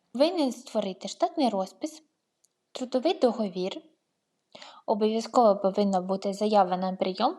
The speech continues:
та наказ на прийом працівника. Також у комплекті до кадрових документів повинна бути посадова інструкція, особова картка,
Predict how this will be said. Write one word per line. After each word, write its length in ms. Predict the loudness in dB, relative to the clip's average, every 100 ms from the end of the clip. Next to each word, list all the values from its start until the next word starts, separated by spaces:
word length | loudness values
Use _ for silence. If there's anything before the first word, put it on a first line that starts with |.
| -4
та 160 | -2 0
наказ 440 | -2 0 -2 0
на 120 | -4
прийом 380 | -4 -8 -6 -6
працівника. 640 | -6 -8 -8 -10 -10 -10 -12 -14 _ _ _ _ _ _ _ _ _ _ _ _ _ _ _ _ _ _ _ _ _ _ _ _ _ _ _ _ -20 -20 -20 -20 _
Також 460 | 2 4 0 0 0
у 120 | 0
комплекті 800 | 2 2 2 4 4 2 -2 -2
до 340 | 4 4 4 2
кадрових 520 | 2 4 4 4 4
документів 600 | 4 4 4 2 -2 -2
повинна 420 | 0 0 2 0
бути 320 | -2 -6 -8
посадова 520 | -4 -2 0 2 2
інструкція, 920 | 2 -2 -6 -8 -10 -10 _ -8 -8 -8 _ _ -20 _ _ _
особова 540 | -6 -4 2 4 4
картка, 640 | 0 -8 -16 -20 _ -14